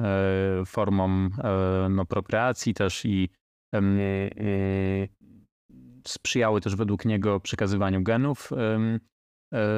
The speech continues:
i w-, na tym trzecim poziomie, najwyższym, przy największych dawkach, e, te doświadczenia psylocybinowe wywoływały bardzo głębokie poczucie kontaktu z jakimś niematerialnym,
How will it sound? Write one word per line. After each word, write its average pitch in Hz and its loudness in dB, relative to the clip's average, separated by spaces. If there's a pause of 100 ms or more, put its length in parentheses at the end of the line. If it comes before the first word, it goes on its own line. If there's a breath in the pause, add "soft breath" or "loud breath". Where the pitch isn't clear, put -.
(380)
i 139 2
w-, - -8
na 120 2
tym 107 0
trzecim 131 -2
poziomie, 123 0
najwyższym, 113 0
przy - -4
największych 104 0
dawkach, 107 -2
e, 95 2
te 104 -2
doświadczenia 101 -2
psylocybinowe 98 0
wywoływały 95 0 (440)
bardzo 104 0
głębokie 104 0
poczucie 101 -4
kontaktu 98 -2
z 92 2
jakimś - -2
niematerialnym, 98 2